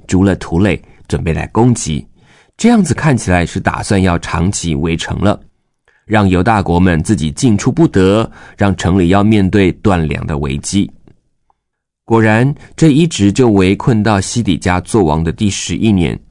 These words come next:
几乎已经围城一年半多了。就在西底家王十一年的四月九号，城里头的饥荒非常严重，人民早就没东西可以吃，里面的人都在想找机会可以逃出去找粮食。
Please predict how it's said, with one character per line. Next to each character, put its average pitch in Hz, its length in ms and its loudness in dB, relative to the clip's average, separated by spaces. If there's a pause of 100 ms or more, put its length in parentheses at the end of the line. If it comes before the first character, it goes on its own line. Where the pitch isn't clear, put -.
(200)
几 190 180 0
乎 196 140 0
已 92 80 2
经 120 260 2
围 95 140 4
城 92 360 -2
一 104 120 2
年 82 200 2
半 87 220 -2
多 101 220 2
了。 113 180 0 (760)
就 143 120 2
在 139 160 2
西 151 240 -2
底 120 140 2
家 117 200 0
王 92 300 2
十 - 240 -4
一 120 160 0
年 98 180 4
的 90 80 2
四 101 280 -2
月 95 120 4
九 - 240 -4
号， - 380 -4 (240)
城 - 220 0
里 98 100 2
头 85 160 -2
的 85 100 2
饥 101 220 -2
荒 95 260 0
非 95 300 0
常 80 220 -4
严 80 240 -8
重， 101 200 0 (560)
人 101 220 2
民 98 240 4
早 85 220 -2
就 113 100 2
没 87 160 2
东 98 160 2
西 120 140 -2
可 - 180 -4
以 76 120 0
吃， - 380 0 (580)
里 101 220 2
面 156 160 4
的 143 120 4
人 101 400 2
都 156 120 4
在 175 160 2
想 92 280 -2
找 80 180 -2
机 - 180 -2
会 101 280 0
可 - 180 -4
以 87 100 2
逃 87 300 -2
出 127 160 2
去 156 180 2
找 73 220 -2
粮 78 260 -2
食。 76 320 -6